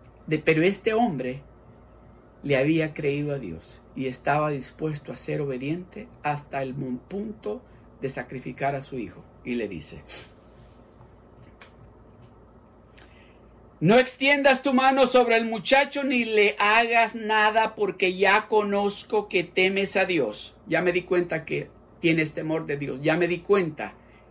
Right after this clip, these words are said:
que tu confianza está en Dios. "Por cuanto no rehusaste tu hijo, tu único".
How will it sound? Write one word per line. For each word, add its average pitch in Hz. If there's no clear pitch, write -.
que 156
tu 151
confianza 156
está 147
en 147
Dios. -
"Por 175
cuanto 240
no 214
rehusaste 208
tu 147
hijo, 214
tu -
único". 214